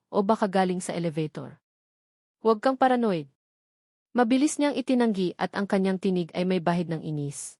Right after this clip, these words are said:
Ang kanyang pagiging iritable ay mas lalong nagpatibay sa aking mga hinala.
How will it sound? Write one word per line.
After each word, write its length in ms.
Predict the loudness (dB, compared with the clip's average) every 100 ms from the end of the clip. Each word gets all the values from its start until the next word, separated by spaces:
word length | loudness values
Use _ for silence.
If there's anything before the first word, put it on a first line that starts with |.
| _ _ _ _ _ _ _ _
Ang 120 | -4
kanyang 320 | 0 0 0 2
pagiging 480 | 0 0 -2 -2
iritable 640 | -2 0 2 0 0 -2 -2
ay 120 | -2
mas 160 | -2 0
lalong 320 | 2 2 2
nagpatibay 640 | -2 -2 -2 -2 0 -2 -2
sa 240 | -4 -6
aking 200 | -6 -6
mga 200 | -4 -6
hinala. 600 | -6 -6 -6 -6 -8 -12